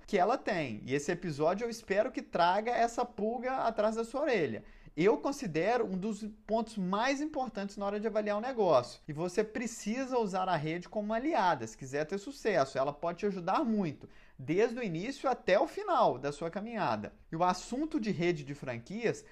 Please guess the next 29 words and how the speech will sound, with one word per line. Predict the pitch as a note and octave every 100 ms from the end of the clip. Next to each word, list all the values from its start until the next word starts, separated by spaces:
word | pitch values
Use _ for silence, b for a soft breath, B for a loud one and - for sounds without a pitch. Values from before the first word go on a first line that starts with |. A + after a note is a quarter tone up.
| B -
é | D#3
pouquíssimo | - - C#4+ - B3 C#4+ D#4 - G#3
falado | E3+ E3 D3 C3 C3+
nos | C3+ A#2+
conteúdos | D3+ C#3 C#3 C3 B2+
de | A#2+ C#3+
internet. | D3 C#3 B2+ B2 D3+ F3 E3 - D3 -
Sabe | - A3+ A3+
por | G3+ D#3+
quê? | B3+ A3 D3
Porque | F3+ E3 G3+
a |
maioria | A3 B3 A3+ A3+ C#4+
dos | G3+ F3
conteúdos | F3+ E3 D#3 D#3 C3+
disponíveis | C3+ D3 D#3 C#3+ D3+ C#3+
de | B2+
franquia | C3+ C#3+ A#2+ F3+ G3 C3 -
não | E3+ C4+ D#4+
são | D4+ C4 A#3+
escritos | - - A3 A3+ -
por | C#3+ -
franqueados, | D3+ C#3 B2 A#2 G#2 G2 G2
são | - F3+
escritos | E3+ - G#3+ A#3
por | - G#3 -
consultores | A3+ B3 C4 - G#3 B3 F#3+
ou | F3
jornalistas. | D3+ E3 D#3+ B2+ A2 G2+ - -